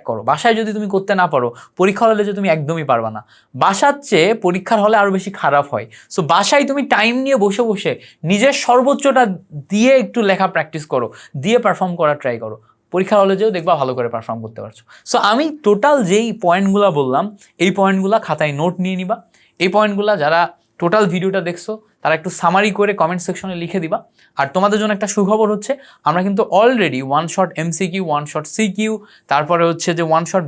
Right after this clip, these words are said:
বেসিক ক্লাসগুলো আমাদের চ্যানেলে দিচ্ছি। ফিজিক্স, কেমিস্ট্রি, ম্যাথ তিনটা সাবজেক্টেরই দিচ্ছি। কেমিস্ট্রি খুব বেশি রেগুলার আসতেছে, যেহেতু আমি কেমিস্ট্রি পড়াই। So এগুলো তোমরা দেখতে পারো। পাশাপাশি তোমাদের কিন্তু কেমিস্ট্রির আটশো plus এমসিকিউ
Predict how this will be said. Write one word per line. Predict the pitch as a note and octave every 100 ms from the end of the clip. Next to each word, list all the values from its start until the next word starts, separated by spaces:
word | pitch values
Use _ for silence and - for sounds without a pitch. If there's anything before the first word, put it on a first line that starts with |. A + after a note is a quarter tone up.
| C3+
বেসিক | E3+ A#3 A3+ -
ক্লাসগুলো | D#3+ G#3 - - _ _ C#3+ F#3+ E3+
আমাদের | E3+ E3+
চ্যানেলে | D3 C3 B2+
দিচ্ছি। | A#2+ A#2 G#2+ -
ফিজিক্স, | C#3 E3+ F3
কেমিস্ট্রি, | F3 E3 - D#3
ম্যাথ | F#3 G3
তিনটা | D#3 D#3+ D#3
সাবজেক্টেরই | D3 D3 D#3+ D3+ D3+
দিচ্ছি। | D#3 B3 - - E3+
কেমিস্ট্রি | F3 F#3 F#3
খুব | F#3+ D#3
বেশি | E3+ F#3+ E3+
রেগুলার | F3+ F#3 F3+
আসতেছে, | F#3+ F#3 D#3+
যেহেতু | D#3 D#3+
আমি | E3
কেমিস্ট্রি | E3 E3 D#3+ E3
পড়াই। | D#3+ F3 - - _ -
So | -
এগুলো | F#3+ G3+
তোমরা | G3 F#3+ E3
দেখতে | D#3 F#3
পারো। | G3+ G#3 G3
পাশাপাশি | G3 A#3+ F3+ C3+ - _ -
তোমাদের | F#3+ A#3 A3+
কিন্তু | G3+ C#3 - _ _
কেমিস্ট্রির | G#3+ A#3 A#3 C4 B3+ - F3+
আটশো | G3 - B3+ A#3+
plus | A#3+ B3 - - F#3+
এমসিকিউ | G3+ G3+ G#3+ A#3